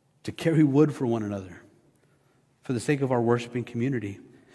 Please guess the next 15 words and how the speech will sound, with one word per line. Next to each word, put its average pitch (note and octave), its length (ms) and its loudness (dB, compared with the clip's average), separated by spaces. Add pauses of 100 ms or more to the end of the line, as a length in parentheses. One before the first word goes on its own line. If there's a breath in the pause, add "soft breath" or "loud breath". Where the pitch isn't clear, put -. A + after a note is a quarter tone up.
(140 soft breath)
And A#2+ 120 -4
so D3 120 2
that C#3 120 4
we C#3+ 100 6
can D3 160 2
expand D#3 420 2
that C#3+ 100 2
worshiping B2 380 -2
community, B2 380 0
that A#2+ 180 -2
the C#3+ 80 0
world D#3 340 6
can E3 100 0
see E3 300 4
us D3+ 300 8